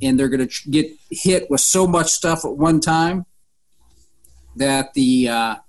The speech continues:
the ability to manage the, uh, the additional mental stress and demands, uh,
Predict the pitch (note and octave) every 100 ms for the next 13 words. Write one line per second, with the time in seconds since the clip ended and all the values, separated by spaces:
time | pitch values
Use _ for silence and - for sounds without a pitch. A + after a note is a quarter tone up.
0 | - B2+ A#2+ A#2 G2+ _ - _ - C#3
1 | A#2+ D#3+ D#3+ C3+ B2+ B2+ D3 D#3 D3+ C3+
2 | B2 C3 B2+ A#2+ A2+ A2+ D#3 B2 A2+ D3+
3 | D3 C#3+ B2+ C#3 C#3+ C3 - - C#3+ C3+
4 | - B2 A2+ B2 C3+ B2 G#2+ - - _
5 | _ _ _ - A#2 A#2 A2 G#2+